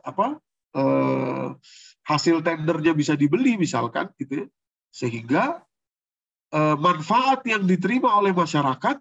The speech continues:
jadi berkurang. Tidak adil kepada orang-orang yang menerima itu. Maka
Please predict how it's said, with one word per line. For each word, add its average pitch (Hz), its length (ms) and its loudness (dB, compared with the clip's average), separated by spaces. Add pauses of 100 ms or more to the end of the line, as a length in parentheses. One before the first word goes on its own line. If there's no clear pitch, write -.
jadi 131 240 0
berkurang. 185 720 0 (880)
Tidak 151 300 0
adil 254 500 2
kepada 202 320 0
orang-orang 220 480 0
yang 214 160 -4
menerima 202 480 -2
itu. - 320 -4
Maka 185 400 -2